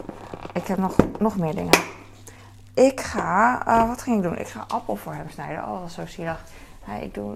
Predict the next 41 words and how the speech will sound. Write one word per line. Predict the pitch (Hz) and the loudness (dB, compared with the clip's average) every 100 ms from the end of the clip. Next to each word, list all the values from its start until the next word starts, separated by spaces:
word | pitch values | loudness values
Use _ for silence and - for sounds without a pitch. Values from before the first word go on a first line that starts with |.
| - | -12
la | - 196 202 202 | -12 -10 -10 -10
dicht | 214 - | -8 0
en | - 95 | 2 2
mijn | 180 185 - - - - - - | -2 -4 -8 -12 -16 -18 -16 -8
koelkast | 269 262 214 208 - - | -6 -6 -8 -8 -6 0
open. | 285 285 269 247 - - - - | 0 6 8 8 6 -4 -8 -8
Ik | 247 - | -8 -2
ga | 240 | 0
appel | - 254 - 262 | 2 4 4 2
voor | 277 | 4
hem | 240 247 | 4 4
maken. | 247 254 | 6 6
Doe | 254 254 | 6 8
ik | |
normaal | 269 262 247 | 6 8 6
nooit | 226 233 262 | 6 4 2
op | 269 | -4
school. | - 262 277 - | -8 -6 -4 -6
Eigenlijk | 240 233 - - | -10 -10 -10 -8
bijna | 175 175 170 | -4 -4 -4
nooit. | 165 185 - - - - - - | -4 -4 -6 -14 -20 -20 -18 -18
Ik | - | -14
pak | - - | -12 -10
er | 185 | -10
twee. | - 170 175 - - - - - - | -6 -6 -6 -10 -18 -20 -18 -18 4
Eén | - - - - - - - - - | 10 10 10 8 8 8 8 8 6
voor | - 185 | 2 0
mijn | - | -2
oudste, | - - - | -4 -4 -8
één | 175 175 | -8 -10
voor | 175 175 | -10 -12
mijn, | - 185 170 | -12 -10 -6
nou, | 175 170 | -6 -6
voor | 165 | -6
mijn | 160 | -4
oudste | 143 143 143 | -4 -4 -4
hoeft | 139 - | -4 -6
niet | 123 | -10
eens, | 120 | -10
want | - - | -12 -10
die... | 131 127 | -8 -10